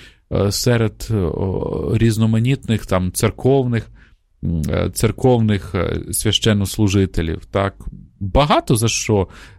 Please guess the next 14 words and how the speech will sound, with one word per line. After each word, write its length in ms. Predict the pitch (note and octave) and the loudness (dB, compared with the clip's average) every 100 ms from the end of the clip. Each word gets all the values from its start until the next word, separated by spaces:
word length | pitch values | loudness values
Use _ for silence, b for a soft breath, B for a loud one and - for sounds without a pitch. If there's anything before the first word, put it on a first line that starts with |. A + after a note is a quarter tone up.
| - | -2
е, 100 | G2+ | 0
с-, 280 | - - G#2+ | 0 -2 -4
суперечки, 720 | - A2+ B2 A#2+ C3+ - A2+ | -2 0 2 4 2 -2 -8
сперечанки, 760 | - - G2+ F#2 A2+ A2+ A2 G2 | -4 0 0 0 2 2 0 -2
можливо, 420 | F#2 F#2 G2+ F#2+ | -2 0 0 0
так, 320 | - F2 - b b b b _ - | 0 -2 -2 b b b b _ -2
е, 360 | F2 E2+ D#2+ | 0 2 0
неофіційно, 1080 | G2 A#2 A#2+ - A2+ - - C3 A#2+ G2+ E2 - - | 2 4 4 2 -2 0 2 2 2 0 -2 -6 -4
але 480 | G#2+ G2+ G#2 F#2 - - - - | 0 2 2 0 -2 -14 -10 0
лунали. 680 | A2 A2 G#2 F2 D#2 D#2 - _ _ _ _ _ _ _ _ _ _ _ _ _ | 2 4 2 2 0 -6 -14 _ _ _ _ _ _ _ _ _ _ _ _ _
Але 180 | - G2+ | -2 -2
з 60 | - | 2
початком 640 | - - C#3 C#3+ A2+ G2+ - b b _ - | 0 4 2 2 -2 -2 -4 b b _ -8
війни 600 | E2+ G2 F#2+ A2 E3+ | 0 2 2 2 0